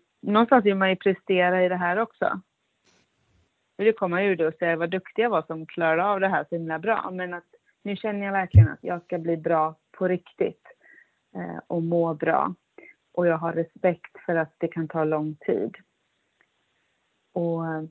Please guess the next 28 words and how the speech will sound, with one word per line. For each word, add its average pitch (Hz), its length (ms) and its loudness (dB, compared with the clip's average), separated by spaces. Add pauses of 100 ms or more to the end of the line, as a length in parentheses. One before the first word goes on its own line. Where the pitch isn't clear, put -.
(120)
i 175 80 -4
början 170 360 4
tänkte 180 320 -2
jag 160 80 0
mest 151 220 -6
så - 60 -6
här, 151 140 -2
när, 175 360 -2
när 196 200 -4
får 202 120 -6
jag 180 80 -2
köra 180 160 -2
på 214 220 -2
mitt 175 200 -4
gamla 170 380 -2
tempo 170 420 -2
igen? 180 380 -2
När 180 100 -10
jag 175 120 -6
inser 170 220 -8
att 165 80 -10
det 175 60 -6
inte 170 120 -8
kommer 165 200 -4
gå. 196 320 2 (760)
Så 190 80 0
att, - 280 -6
eh, 175 380 0